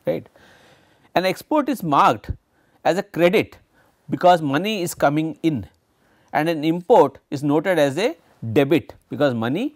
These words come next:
goes out. So, when we are exporting, money flows into the country.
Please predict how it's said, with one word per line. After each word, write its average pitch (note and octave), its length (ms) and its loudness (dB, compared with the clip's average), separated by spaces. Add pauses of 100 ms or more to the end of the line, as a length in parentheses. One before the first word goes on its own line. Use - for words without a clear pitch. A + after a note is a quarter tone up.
(180)
goes G#2 320 -6
out. A2+ 300 -4 (220)
So, B2 120 -6
when C3+ 220 -2
we D#3+ 120 0
are C3 140 0 (680)
exporting, C#3+ 680 4 (340)
money F3+ 540 -4
flows E3 400 2
into D#3 320 -2
the A#3 100 4
country. A2+ 540 -6